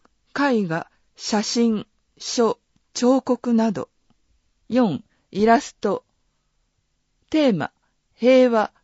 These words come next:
家族、私の未来。共同作品も可。サイズ、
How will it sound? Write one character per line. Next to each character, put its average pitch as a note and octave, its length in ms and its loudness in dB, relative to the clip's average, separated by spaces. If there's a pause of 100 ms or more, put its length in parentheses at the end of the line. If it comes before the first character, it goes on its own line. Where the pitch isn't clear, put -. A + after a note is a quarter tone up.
(360)
家 C#4+ 140 0
族、 - 480 -4
私 C4 440 -2
の B3+ 120 2
未 A#3 160 2
来。 C#3 220 -4 (760)
共 B3+ 240 -2
同 B3 160 0
作 - 280 -8
品 D#3 300 -8
も - 200 -12 (120)
可。 - 220 -10 (1080)
サ D4+ 260 -2
イ A#3 100 0
ズ、 - 240 -14